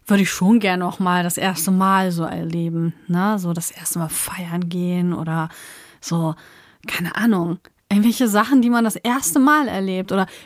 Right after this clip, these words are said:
wie schräg war das, als ich das allererste Mal Auto gefahren bin oder solche Sachen, ne? Oder das allererste Mal irgendwie ohne Familie irgendwo hinfahren, reisen oder so. Klar.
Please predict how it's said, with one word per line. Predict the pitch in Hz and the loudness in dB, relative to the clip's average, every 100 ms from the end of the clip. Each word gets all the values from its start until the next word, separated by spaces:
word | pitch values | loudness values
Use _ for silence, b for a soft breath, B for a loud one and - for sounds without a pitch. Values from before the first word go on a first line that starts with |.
| - | -2
wie | 208 | 0
schräg | - - 226 - | 0 0 0 0
war | 185 196 | -2 0
das, | 220 - | -2 -2
als | 190 208 | -4 -4
ich | |
das | 196 - | -8 -6
allererste | - 226 196 202 - 214 | -4 0 0 0 0 -2
Mal | 196 | 0
Auto | 160 226 262 | 0 -2 -2
gefahren | 226 214 240 220 208 214 | -2 -2 -2 0 2 2
bin | 202 208 208 208 208 208 | 2 0 2 2 0 -4
oder | 202 185 175 | -6 -8 -6
solche | 247 247 | -4 -4
Sachen, | - 143 - 160 | -4 -6 -6 -6
ne? | 175 190 | -4 -2
Oder | 175 - B B B | -2 -4 B B B
das | - 202 | -8 -4
allererste | 220 214 160 180 185 214 | -2 0 -2 -4 -4 0
Mal | 208 202 202 202 202 B B B B - | 2 2 2 0 -4 B B B B -2
irgendwie | 202 202 196 202 196 | 0 0 0 0 0
ohne | - 247 240 | 2 4 4
Familie | - 220 214 214 214 208 208 202 | 2 0 2 2 2 2 2 2
irgendwo | 208 208 196 208 | 2 2 2 2
hinfahren, | 190 233 233 - 220 202 196 202 | 6 6 4 2 2 2 2 0
reisen | 196 202 202 202 202 | 0 0 0 0 0
oder | 196 190 190 | 0 0 0
so. | 196 190 B B B - | -2 -4 B B B -10
Klar. | - 185 165 170 | -2 0 0 -4